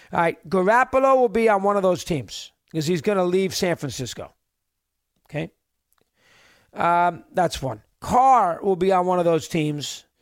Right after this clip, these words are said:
'cause he's not gonna obviously play for the Raiders. That's two.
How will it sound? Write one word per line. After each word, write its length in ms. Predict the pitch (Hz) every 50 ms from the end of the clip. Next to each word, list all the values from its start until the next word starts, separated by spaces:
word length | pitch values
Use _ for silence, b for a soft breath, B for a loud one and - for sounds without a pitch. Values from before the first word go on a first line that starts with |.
| _ _ _ _ _
'cause 200 | - 156 156 117
he's 260 | 156 202 214 180 127 151
not 180 | 190 180 -
gonna 140 | - 180 170
obviously 500 | 160 165 170 180 165 180 160 - - 160
play 240 | - - 165 165 156
for 120 | - -
the 100 | 131 139
Raiders. 500 | 131 139 131 113 98 95 - - - - _ _
That's 220 | - 147 139 - -
two. 220 | - 143 110 -